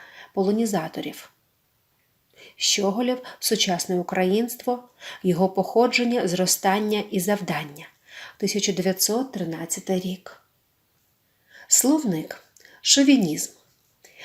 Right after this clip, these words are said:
Це агресивна форма націоналізму, проповідь національної винятковості,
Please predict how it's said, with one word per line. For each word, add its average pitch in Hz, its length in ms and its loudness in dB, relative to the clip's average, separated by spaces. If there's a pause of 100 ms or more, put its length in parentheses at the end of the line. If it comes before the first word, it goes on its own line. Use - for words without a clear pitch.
(180)
Це 190 340 4
агресивна 185 640 2
форма 185 380 2
націоналізму, 185 960 2 (600)
проповідь 202 460 2
національної 208 720 2
винятковості, 185 920 2